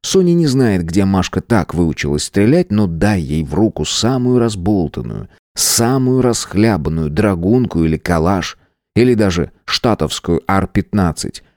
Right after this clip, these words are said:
Через пару-тройку минут Машка положит в яблочко девять пуль из десяти с предельной дистанции,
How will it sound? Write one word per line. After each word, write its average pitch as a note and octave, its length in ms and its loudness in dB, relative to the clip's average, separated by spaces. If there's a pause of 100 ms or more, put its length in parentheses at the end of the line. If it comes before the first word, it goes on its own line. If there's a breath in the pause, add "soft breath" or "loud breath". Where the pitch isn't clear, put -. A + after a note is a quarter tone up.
(160)
Через G3 260 -2
пару-тройку A#2+ 640 2
минут A#2 320 0
Машка F#2 360 -2
положит F2+ 440 0
в - 20 -12
яблочко F#2 500 0
девять G#2+ 460 0
пуль G#2 220 2
из F#2+ 80 0
десяти E2 560 -4 (340)
с - 140 -4
предельной A#2+ 480 2
дистанции, D#2 760 -4